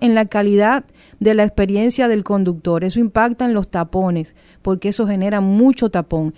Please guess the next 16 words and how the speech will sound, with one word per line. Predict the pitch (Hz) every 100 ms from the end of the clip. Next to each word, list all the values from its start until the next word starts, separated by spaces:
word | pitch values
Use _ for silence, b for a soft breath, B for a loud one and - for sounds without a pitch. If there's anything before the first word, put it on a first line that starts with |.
| b
Entonces, | b 262 294 220
yo | 240
creo | 277 269
que | 262
si | 247
nos | 233
ponemos | 214 220 262 262
creativos | 262 262 240 226 226
y |
buscamos | 214 214 214 240
la | 247
forma | - 233 226 214
de, | 202 180
de | 185 190
generar | 185 202 190 226 240
zonas | - 240 226 180 180